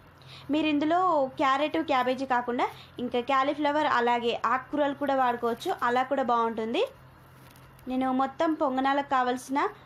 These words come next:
మిశ్రమం అనేది ఇలా రెడీ చేసి పెట్టాను. అలాగే స్టవ్ మీద వచ్చేసి నేను ఇప్పుడు పొంగనాలకు కావాల్సిన ప్యాన్ కూడా పెట్టాను.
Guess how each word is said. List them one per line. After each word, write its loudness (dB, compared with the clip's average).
మిశ్రమం 0
అనేది 2
ఇలా 2
రెడీ 0
చేసి -2
పెట్టాను. -2
అలాగే 2
స్టవ్ 2
మీద 2
వచ్చేసి 0
నేను -2
ఇప్పుడు 0
పొంగనాలకు 2
కావాల్సిన 2
ప్యాన్ 0
కూడా 0
పెట్టాను. 0